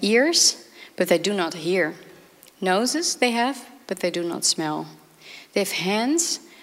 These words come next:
but they do not handle. Feet they have, but they do not walk. Nor do they mutter through their throat. Those who make them are like them. So is everyone who trusts in them.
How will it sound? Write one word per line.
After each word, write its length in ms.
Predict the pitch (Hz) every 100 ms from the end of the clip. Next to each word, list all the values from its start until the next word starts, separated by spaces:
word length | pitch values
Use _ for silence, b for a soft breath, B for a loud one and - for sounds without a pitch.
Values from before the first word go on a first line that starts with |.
| B
but 120 | 196 190
they 100 | 175
do 160 | 190
not 160 | 202 196
handle. 500 | 165 170 170 160 170 - - B B B
Feet 420 | - - 254 262
they 160 | 240 220
have, 540 | 196 190 208 202 - - B B
but 160 | - 170
they 100 | 170
do 160 | 156 170
not 160 | 175
walk. 500 | 165 160 156 - - - - _ _ _ b b -
Nor 500 | 196 220 254 269 - B B
do 140 | - 202
they 240 | 185 165
mutter 480 | 170 180 208 240 226
through 280 | 214 214 208
their 180 | 185 175
throat. 640 | - - 165 156 - - - - B B B -
Those 500 | 220 277 - - - - - - _ _ -
who 80 | 202
make 300 | 196 285 -
them 160 | 202 196
are 160 | 180
like 400 | 170 180 285 285
them. 300 | - 151 - 156 -
So 400 | - - 214 254
is 140 | 247 180
everyone 580 | 196 233 202 170 190
who 240 | 190 170 156
trusts 680 | 156 - 196 214 - - -
in 180 | 170 151
them. 320 | 143 143